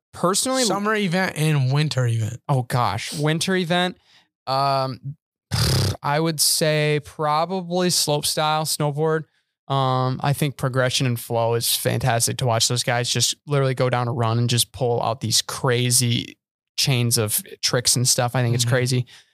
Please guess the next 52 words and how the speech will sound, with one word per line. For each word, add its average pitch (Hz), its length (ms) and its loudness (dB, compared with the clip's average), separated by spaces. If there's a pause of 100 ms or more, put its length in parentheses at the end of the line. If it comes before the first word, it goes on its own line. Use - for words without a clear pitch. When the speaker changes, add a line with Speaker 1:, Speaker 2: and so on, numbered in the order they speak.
(140)
Speaker 1:
Uh, 131 320 0
summer 180 500 0
event. 254 520 -2 (500)
Uh, 165 540 0
oh 156 180 2
man, 147 220 4
that's 156 260 2
tough. 139 420 0
There's 170 220 -2
a 190 40 0
lot 185 140 2
of 160 80 0
good 143 160 -2
ones 139 260 0
in 127 140 0
summer. 139 460 0
I 143 100 0
love 190 260 -2
the, 151 320 2
I 147 120 0
love, 160 320 0
um, 120 400 0 (920)
B 147 140 0
M 135 80 0
X 123 220 0
track. 147 320 0 (560)
I - 80 0
think 147 140 2
Speaker 2:
Oh, - 40 2
Speaker 1:
that's 131 140 0
Speaker 2:
yeah. 120 60 -4
Speaker 1:
cool. 131 280 0
I 151 140 0
like 143 180 0
the 143 80 -12
B 139 120 0
M 135 120 2
X 127 220 0
track, 131 320 0
B 143 80 0
M 135 80 2
X 123 200 -2
racing. 131 460 0
So, 131 220 2
uh, - 840 -4
I 147 100 -2
think 147 180 0
those 131 220 2
are - 40 -16
cool 131 200 0
as 131 120 0
well. 131 160 2